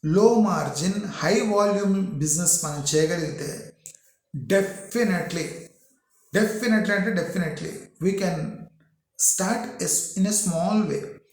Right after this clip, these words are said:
ఇప్పుడు చూడండి, ఇది చాలా డేంజరస్ మోడల్ కూడా. ఎందుకంటే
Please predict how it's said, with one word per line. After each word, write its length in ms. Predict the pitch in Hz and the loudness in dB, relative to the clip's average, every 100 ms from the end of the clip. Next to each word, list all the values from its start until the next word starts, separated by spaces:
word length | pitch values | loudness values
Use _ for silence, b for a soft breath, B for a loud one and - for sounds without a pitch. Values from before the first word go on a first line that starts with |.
| _ | _
ఇప్పుడు 180 | _ 190 | _ -4
చూడండి, 320 | 196 214 220 | 2 4 4
ఇది 220 | 254 190 190 175 | 2 -2 -2 -2
చాలా 160 | 170 196 | 0 0
డేంజరస్ 580 | 156 165 196 220 208 196 | 2 2 2 4 2 2
మోడల్ 320 | 165 160 151 | 2 0 -2
కూడా. 200 | 139 135 175 | -4 -6 0
ఎందుకంటే 380 | 202 214 185 | 2 2 0